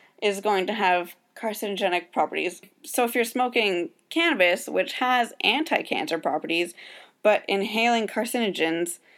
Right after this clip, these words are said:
so there's, like, it's just kind of the two things working against each other. And Casually Baked, the podcast, has a fantastic episode about, about vaporization called Taste the Rainbow, and they talk about the Firefly specifically as a vaporizer, but there are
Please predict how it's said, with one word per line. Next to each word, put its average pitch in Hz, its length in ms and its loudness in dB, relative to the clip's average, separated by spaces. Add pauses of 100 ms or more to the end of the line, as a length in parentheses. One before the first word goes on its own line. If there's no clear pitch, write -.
(420)
so 220 420 2
there's, 208 380 2 (160)
like, 214 260 0
it's - 180 -2
just 240 220 -6
kind 262 220 2
of 220 80 2
the - 40 -8
two 240 180 0
things 220 280 -2
working 208 340 2
against 185 340 2
each 175 200 -4
other. 160 380 0 (560)
And 202 420 2
Casually 277 400 2
Baked, 196 380 2
the 311 80 -2
podcast, 233 680 0 (440)
has 220 280 2
a 208 100 2
fantastic 277 560 0
episode 220 380 2
about, 180 280 0 (160)
about 180 300 2
vaporization 175 720 0
called 180 340 0
Taste 220 240 -6
the 190 100 -4
Rainbow, 185 440 2 (400)
and 202 160 4
they 196 60 4
talk 233 240 0
about 208 440 2
the 190 160 4
Firefly 190 640 4
specifically 196 580 -2
as 202 100 2
a 196 40 -6
vaporizer, 202 580 0
but - 320 2
there 226 200 2
are 202 260 4